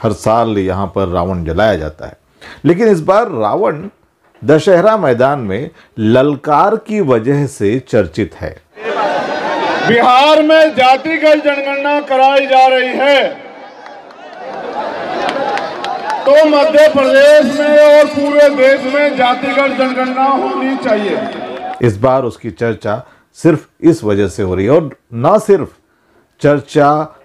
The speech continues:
Speaker 1: बहुजन समाज में हो रही है, क्योंकि चंद्रशेखर रावण बहुजन समाज से आते हैं और दलितों की राजनीति करते हैं, बल्कि उनकी चर्चा अब कांग्रेस में भी हो रही है। और कांग्रेस के एक बड़े नेता दिग्विजय सिंह ने भी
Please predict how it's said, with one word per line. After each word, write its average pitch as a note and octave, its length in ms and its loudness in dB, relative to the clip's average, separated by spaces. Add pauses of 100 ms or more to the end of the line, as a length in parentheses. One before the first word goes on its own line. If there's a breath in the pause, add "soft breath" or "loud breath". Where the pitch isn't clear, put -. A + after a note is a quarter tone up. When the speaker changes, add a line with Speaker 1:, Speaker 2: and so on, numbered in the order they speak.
Speaker 1:
बहुजन A#2 440 0
समाज G2+ 480 -2
में D#3 140 -6
हो C#3 160 -2
रही C#3+ 200 2
है, D#3 100 2
क्योंकि A#2+ 360 -6
चंद्रशेखर D#3 720 0
रावण G2+ 400 0
बहुजन G2 320 -2
समाज F2+ 360 -2
से - 180 -4
आते C3+ 300 0
हैं C#3 320 -8 (340 soft breath)
और A#2+ 360 2 (200 loud breath)
दलितों D#3 380 2
की A2+ 160 -6
राजनीति G2+ 460 -2
करते A#2+ 360 -2
हैं, G2+ 220 -8 (600)
बल्कि G#2+ 480 -2
उनकी C#3 340 -4
चर्चा G2 720 -2 (200)
अब G#2+ 440 -2 (400)
कांग्रेस G3+ 540 2
में A3+ 180 0
भी A3+ 100 0
हो G3 180 4
रही D3+ 220 2
है। G2+ 80 4
और G2+ 200 0
कांग्रेस G3+ 420 2
के D3 400 -2
एक G#2 220 -2
बड़े E3+ 260 2
नेता B2 520 0
दिग्विजय A#2 580 -2
सिंह F#3+ 320 0
ने A#2 200 0
भी A2+ 320 2